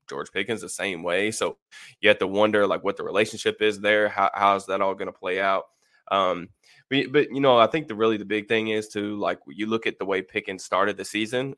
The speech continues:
and then you just look at some of his numbers, some of his involvement, um, over the last couple of weeks, and you can just tell he's frustrated,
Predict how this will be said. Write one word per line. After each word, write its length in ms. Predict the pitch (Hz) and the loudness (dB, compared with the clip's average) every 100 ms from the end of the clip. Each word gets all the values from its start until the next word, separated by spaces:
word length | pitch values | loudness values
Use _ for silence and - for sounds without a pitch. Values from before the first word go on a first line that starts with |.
| - | -8
and 120 | 95 | -6
then 120 | 92 | -6
you 160 | 92 98 | -8 -10
just 200 | 101 95 | -10 -8
look 200 | 101 85 | -8 -8
at 100 | - | -6
some 140 | 104 | -6
of 100 | 98 | -4
his 240 | 95 95 | -6 -8
numbers, 460 | 92 92 110 117 120 | -6 -6 -4 -6 -8
some 200 | - 95 | -10 -10
of 80 | 92 | -8
his 160 | 98 | -8
involvement, 680 | 92 87 82 101 101 113 110 - _ _ - | -8 -4 2 2 2 0 -2 -6 _ _ -4
um, 240 | 92 92 95 | 0 2 0
over 120 | 104 | 0
the 60 | |
last 300 | 104 104 101 | 4 4 2
couple 200 | 107 92 | -2 -4
of 40 | 95 | -4
weeks, 280 | 107 117 - | -4 -4 -8
and 140 | 87 _ - _ | -8 _ -20 _
you 80 | 127 | -2
can 140 | 147 | 0
just 160 | 139 139 | 0 2
tell 140 | 156 | 0
he's 200 | 107 110 | 0 -4
frustrated, 560 | - 151 - 98 87 76 | -2 -2 0 -6 -6 -12